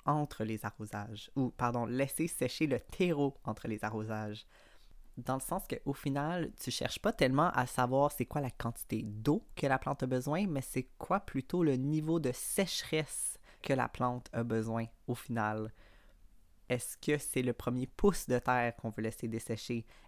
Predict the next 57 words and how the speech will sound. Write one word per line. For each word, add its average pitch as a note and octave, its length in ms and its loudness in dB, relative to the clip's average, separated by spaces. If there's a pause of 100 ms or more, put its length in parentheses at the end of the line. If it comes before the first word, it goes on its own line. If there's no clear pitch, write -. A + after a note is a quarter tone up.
(120)
Est-ce A2+ 300 -6
qu'on B2+ 300 0
veut B2+ 140 0
vraiment D#3 320 2
laisser D3 300 0
le C#3+ 140 2
mélange C#3 380 0
d'eau D3 120 0
complet D3+ 440 -2
devenir C3+ 260 -2
sec, - 200 -6
sec, - 180 -6
sec ? - 320 -2 (300)
Est-ce - 180 -10
qu'on A#2+ 140 -4
veut C3+ 320 2
jamais D3 680 4
laisser B2+ 520 2 (240)
la A2+ 140 4
terre C3 280 4
devenir A#2 280 0
trop A#2+ 180 -8
sec ? - 420 -6 (640)
Évidemment, C3+ 500 2
en A2+ 80 2
prenant C3 460 2
tout A#2+ 120 -8
le A2+ 40 -4
temps B2 140 0
en A#2+ 40 -4
compte C#3+ 240 -2
la A#2 100 4
taille B2+ 280 4
du A2+ 120 -4
pot. A#2+ 320 0
Tu A#2 100 -4
sais, A2 40 0
là, A#2 120 0
j'ai A2 160 -4
dit, A2+ 320 -2
euh, G#2 160 -2 (300)
<laughs> - 300 -12
le A#2 160 2
premier C3 320 0
pouce C3 240 -2
de A2 140 -2
sec, - 360 -4
mais A#2 100 -4
c'est - 160 -6
très C3+ 240 0
différent B2+ 520 0
si - 180 -6
on A2 80 -2
parle A#2+ 280 0
d'un A2+ 160 -2
pot B2+ 320 -2
de A2+ 500 2